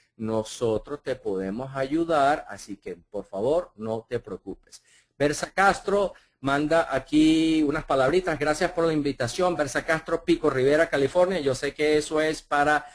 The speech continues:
Héctor González, que ha trabajado mucho en el área de Los Ángeles, Pico Rivera. Ada Limas te manda un mensaje. "Mi nombre es Francisco Echevarría. Quiero iniciar con mi blog Guasanga. Excelente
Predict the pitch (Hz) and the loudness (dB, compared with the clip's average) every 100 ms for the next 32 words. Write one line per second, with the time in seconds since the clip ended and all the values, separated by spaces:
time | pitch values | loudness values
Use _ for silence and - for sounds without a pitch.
0 | _ _ 135 131 160 151 131 110 - 165 | _ _ -2 0 0 0 -2 -2 0 2
1 | 180 175 123 139 139 135 135 131 143 - | 2 0 -2 2 2 4 0 2 0 -2
2 | 151 120 117 127 143 147 123 113 170 170 | -6 -4 -2 0 0 0 0 -2 -2 -2
3 | 147 139 135 139 - 110 127 180 180 190 | -4 -8 -8 -8 -8 -4 2 4 4 0
4 | - - _ _ _ 139 151 151 180 196 | -8 -20 _ _ _ 0 2 4 4 2
5 | 175 - 131 139 165 160 151 175 180 170 | 0 -2 -4 -4 -4 -4 0 0 2 0
6 | 147 147 156 - 139 131 160 - 156 - | -2 -2 -4 -4 -4 -2 -4 -2 -4 -4
7 | 147 135 123 120 196 202 196 208 226 _ | -2 0 0 0 2 4 4 2 -2 _
8 | _ _ - 135 165 139 151 147 165 151 | _ _ -6 -4 -2 -2 -4 -6 -6 -4
9 | 127 151 151 147 135 170 175 170 175 - | 0 0 0 0 -2 0 -2 -2 -6 -6
10 | _ 151 147 - - - 131 135 160 170 | _ 0 0 0 -8 -4 -2 0 0 -2
11 | 170 170 170 | -4 -2 -2